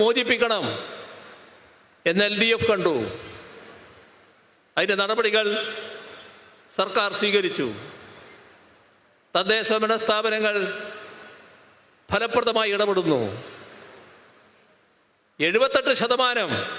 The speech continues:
ഇപ്പോ അതിദരിദ്രാവസ്ഥയിൽ നിന്ന് മുക്തമായി.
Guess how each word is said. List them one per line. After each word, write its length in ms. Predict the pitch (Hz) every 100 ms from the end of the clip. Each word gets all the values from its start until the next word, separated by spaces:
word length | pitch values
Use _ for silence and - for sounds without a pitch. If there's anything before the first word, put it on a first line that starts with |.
| - - - - - - - - - _ _ _
ഇപ്പോ 240 | 160 226 214 220 214 214 - - - - - - - - - _ _
അതിദരിദ്രാവസ്ഥയിൽ 960 | 160 233 226 214 220 220 220 214 220 196
നിന്ന് 120 | 196
മുക്തമായി. 560 | 190 208 190 175 151